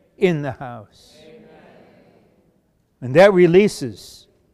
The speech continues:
Speaker 1: the all-sufficiency of God.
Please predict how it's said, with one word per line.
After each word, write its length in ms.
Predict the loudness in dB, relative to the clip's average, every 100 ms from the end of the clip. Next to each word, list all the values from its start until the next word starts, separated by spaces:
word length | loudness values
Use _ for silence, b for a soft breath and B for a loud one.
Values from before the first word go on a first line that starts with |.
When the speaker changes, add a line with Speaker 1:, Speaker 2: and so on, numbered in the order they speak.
| _ _ _ _ _ _
Speaker 1:
the 160 | -10 -8
all-sufficiency 1500 | 4 6 6 4 -4 -6 -4 -6 -6 -16 -16 -20 -20 -20 _ _ _ _ _ _ _ _ _ _ _ _ _ _ _ -10
of 240 | -10 -6
God. 560 | -6 -6 -10 -18 -10